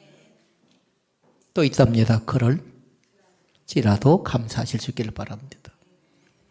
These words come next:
그 말씀 제목 속에서 먼저 은혜를 딱 받았으면 좋겠어요. 전천후 감사,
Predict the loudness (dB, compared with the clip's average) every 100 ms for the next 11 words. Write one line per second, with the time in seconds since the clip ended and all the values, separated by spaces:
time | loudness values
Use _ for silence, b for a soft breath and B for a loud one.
0 | _ _ -2 2 4 4 4 2 2 2
1 | 2 2 0 0 0 0 -2 -4 -6 -2
2 | -2 -2 -2 -4 -6 -6 -8 -8 -10 -12
3 | -14 _ _ _ _ _ _ 0 2 4
4 | 2 2 -2 -2 -4 -4